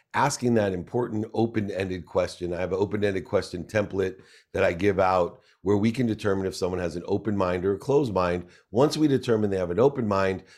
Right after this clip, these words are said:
we then can continue to ask questions to see how we could be of service or value.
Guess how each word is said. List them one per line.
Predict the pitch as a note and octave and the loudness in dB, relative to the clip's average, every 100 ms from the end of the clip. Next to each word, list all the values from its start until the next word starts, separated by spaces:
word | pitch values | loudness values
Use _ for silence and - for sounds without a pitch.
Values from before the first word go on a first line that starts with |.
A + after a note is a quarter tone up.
| _ | _
we | F#2+ | -4
then | G2 B2 B2 | 2 2 2
can | A#2 | -2
continue | G2 F2 G#2+ G#2+ G2 | -6 -4 -2 0 0
to | F#2+ | 0
ask | F#2 | -2
questions | - A#2 - F#2+ F2 | -2 -2 -2 -8 -8
to | |
see | E2+ F#2+ | -8 -6
how | F#2 F2+ | -4 -4
we | F2+ | -4
could | E2+ E2+ | -6 -8
be | F2 | -8
of | E2+ | -6
service | - D#2+ E2 - | -6 -6 -8 -8
or | D#2+ | -6
value. | F2 G2+ F#2 D#2 | -2 0 -2 -6